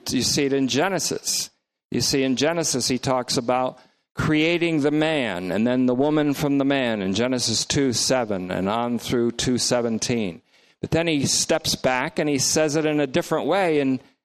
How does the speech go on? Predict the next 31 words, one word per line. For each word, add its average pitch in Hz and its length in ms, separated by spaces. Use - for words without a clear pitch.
says 139 340
he 143 160
created 151 500
them 135 240
male 131 260
and 131 140
female 101 640
and 107 180
named 113 320
them 110 180
Adam. 92 460
And 87 260
he 98 200
expresses 104 760
the 101 100
same 135 360
creation 117 600
of 110 80
the 107 60
man 101 320
and 101 100
the 104 80
woman, 98 340
but 110 120
in 95 140
a 95 80
corporate 127 580
sense, 120 400
a 98 60
collective 107 560
sense - 580